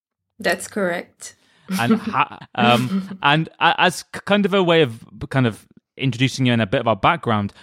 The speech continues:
Speaker 2: we actually, uh, met on, on Instagram, and, uh, uh, Ralph and I were both really impressed by your, by your covers,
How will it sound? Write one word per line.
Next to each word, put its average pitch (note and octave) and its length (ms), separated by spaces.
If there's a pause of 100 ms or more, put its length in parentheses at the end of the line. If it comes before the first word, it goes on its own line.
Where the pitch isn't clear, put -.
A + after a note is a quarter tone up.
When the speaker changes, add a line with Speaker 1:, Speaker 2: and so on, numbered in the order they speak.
(120)
Speaker 2:
we C3+ 120
actually, G#3 600
uh, B2 280
met B2 320
on, A#2 400
on A2 300
Instagram, G#2+ 680 (140)
and, A#2 600
uh, A2+ 320 (400)
uh, A#2+ 380
Ralph D3+ 260
and F3 100
I C#3+ 100
were B2 100
both A#2+ 240
really F3 600
impressed - 720 (380)
by A#2+ 160
your, A#2+ 600
by B2 180
your A#2+ 160
covers, - 520